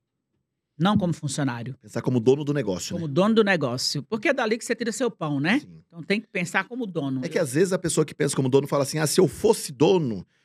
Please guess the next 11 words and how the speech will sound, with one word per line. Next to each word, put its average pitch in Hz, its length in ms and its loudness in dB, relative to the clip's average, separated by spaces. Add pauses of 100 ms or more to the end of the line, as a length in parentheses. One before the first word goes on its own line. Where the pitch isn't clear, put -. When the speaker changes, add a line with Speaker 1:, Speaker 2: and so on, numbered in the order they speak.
(160)
Speaker 2:
o 110 60 -4
meu 143 100 6
funcionário 151 460 0
trabalharia 147 520 2
dois 147 220 2
dias 143 160 0
por 143 100 -12
semana 143 200 2
e 139 40 2
folgaria 147 360 2
cinco. 131 600 -2